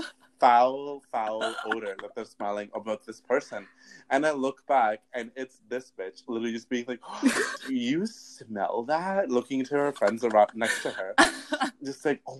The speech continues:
Speaker 2: my God, what is the smell? Did something die?" Just
Speaker 1: It was
Speaker 2: like
Speaker 1: so
Speaker 2: going
Speaker 1: bad.
Speaker 2: Okay, listen, but it was so just obvious, and I could see the person in front just absolutely feel so embarrassed,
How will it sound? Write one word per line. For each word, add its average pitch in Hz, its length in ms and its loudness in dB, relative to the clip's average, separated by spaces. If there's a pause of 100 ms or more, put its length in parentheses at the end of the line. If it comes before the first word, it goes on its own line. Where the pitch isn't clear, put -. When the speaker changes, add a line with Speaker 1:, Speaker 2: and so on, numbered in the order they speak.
Speaker 2:
my 165 280 -8
God, 131 460 -6
what 127 140 0
is 139 120 -8
the 185 60 -18
smell? 123 300 -2
Did 117 200 -4
something 139 540 -4
die?" 107 560 8 (500)
Just 143 180 4
Speaker 1:
It 349 40 8
was 359 100 8
Speaker 2:
like 349 120 10
Speaker 1:
so - 60 -18
Speaker 2:
going 262 300 8
Speaker 1:
bad. 294 680 -6
Speaker 2:
Okay, 165 280 0
listen, 165 300 -2
but 117 180 -2
it 123 40 2
was 135 200 2
so 123 340 0
just - 380 -16
obvious, 120 480 -4
and 117 200 -4 (320)
I 147 180 8
could 196 220 2
see - 160 -2
the 147 120 4
person 131 480 -4
in 120 120 2
front 123 400 0
just 117 380 -2
absolutely 120 1080 2
feel 117 320 2
so 110 360 -2
embarrassed, 123 640 2